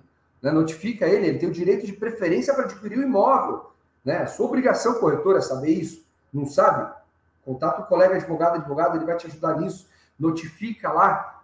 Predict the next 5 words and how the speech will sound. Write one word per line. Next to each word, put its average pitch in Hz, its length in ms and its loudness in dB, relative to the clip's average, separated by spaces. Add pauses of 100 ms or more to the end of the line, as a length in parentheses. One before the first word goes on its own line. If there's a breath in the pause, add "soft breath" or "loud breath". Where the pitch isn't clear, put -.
a, 135 680 0
a 135 40 0
pessoa, 160 440 0
o 151 100 0
locatário, 175 1080 0